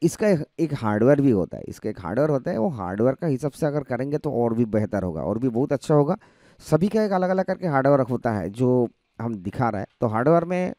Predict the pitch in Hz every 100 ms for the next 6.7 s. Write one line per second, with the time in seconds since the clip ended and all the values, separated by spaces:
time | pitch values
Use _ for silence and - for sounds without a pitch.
0 | _ 139 135 143 - - - - 123 120
1 | 139 147 - 131 127 - 123 85 80 82
2 | - _ _ - - - 180 226 208 202
3 | 214 175 156 156 - - 117 175 233 233
4 | 214 214 214 208 202 120 123 165 113 -
5 | _ _ _ 143 170 202 226 247 254 -
6 | _ _ 127 156 160 160 190